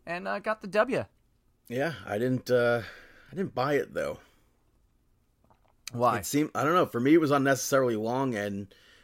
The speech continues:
Speaker 2: for a guy like ten to reverse the Panama Sunrise twice, when the last time he was on T V was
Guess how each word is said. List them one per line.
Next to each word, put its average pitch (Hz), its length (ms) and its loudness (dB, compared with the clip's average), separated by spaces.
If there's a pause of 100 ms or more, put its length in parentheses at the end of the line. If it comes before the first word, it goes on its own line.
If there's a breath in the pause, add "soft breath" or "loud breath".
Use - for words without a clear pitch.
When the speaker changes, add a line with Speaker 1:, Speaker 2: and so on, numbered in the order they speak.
(140 soft breath)
Speaker 2:
for 120 260 2 (480)
a - 80 -4
guy 123 300 2
like 147 300 4
ten 160 680 0 (840)
to 135 120 -2
reverse 127 480 2
the 131 100 0
Panama 131 500 0
Sunrise 123 560 -2
twice, 135 680 -2 (640)
when 131 260 0
the 123 100 2
last 120 400 0
time 151 200 0
he 143 80 2
was 135 140 -2
on 127 180 0
T 135 260 -4
V 143 460 -4
was 104 520 -6